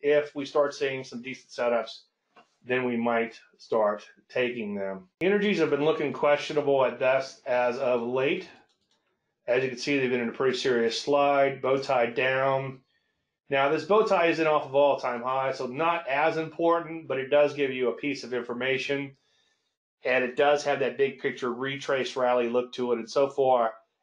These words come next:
it appears to be in a new leg lower.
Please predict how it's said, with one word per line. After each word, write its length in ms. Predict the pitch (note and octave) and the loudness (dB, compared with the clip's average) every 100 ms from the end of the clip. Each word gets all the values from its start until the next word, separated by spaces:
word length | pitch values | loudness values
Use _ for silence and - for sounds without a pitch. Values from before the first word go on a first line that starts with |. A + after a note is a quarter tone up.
| _ | _
it 140 | C3 A#2+ | -8 -8
appears 360 | - C#3 B2 | -4 -4 -4
to 60 | A#2+ | -6
be 340 | B2 A#2 A#2+ A#2+ | -8 -6 -6 -8
in 100 | A2+ | -8
a 60 | |
new 260 | G#2+ A2 G#2+ | -6 -6 -6
leg 400 | G#2 G2+ F#2+ G2 | -4 -4 -6 -2
lower. 440 | A2+ A#2+ A#2 A#2 | 2 4 4 2